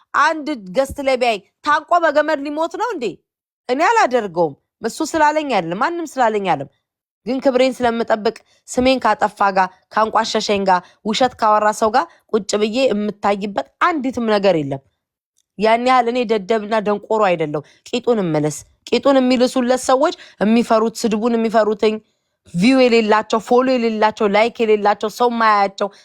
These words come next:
ሰው ማይወዳቸው ሰዎች ናቸው እሱ ስር ለመወደድ፣ ለፎሎ ለማግኘት፣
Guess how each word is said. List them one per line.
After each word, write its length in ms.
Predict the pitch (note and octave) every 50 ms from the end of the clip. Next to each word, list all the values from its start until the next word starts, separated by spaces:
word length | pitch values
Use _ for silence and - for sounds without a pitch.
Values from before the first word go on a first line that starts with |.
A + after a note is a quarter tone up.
| _ -
ሰው 180 | - - B3+
ማይወዳቸው 540 | B3 A#3+ A#3 A3+ A3 G3 G3 G#3 G3+ - A3
ሰዎች 240 | - A3 G#3 A3+ -
ናቸው 240 | G3 F3+ E3+ - D3
እሱ 200 | F#3 - - A3
ስር 180 | - B3+ C4 C4 _ _ _ -
ለመወደድ፣ 600 | F#3+ G3+ G#3+ A3 A3+ G#3+ A3 A3 G3+ G#3+ A3+ G#3+
ለፎሎ 360 | G3 F3+ F3 - G#3+ G#3 G#3+
ለማግኘት፣ 500 | G#3 G#3 G3+ G#3+ G#3+ G#3+ A3 A3 G#3+ -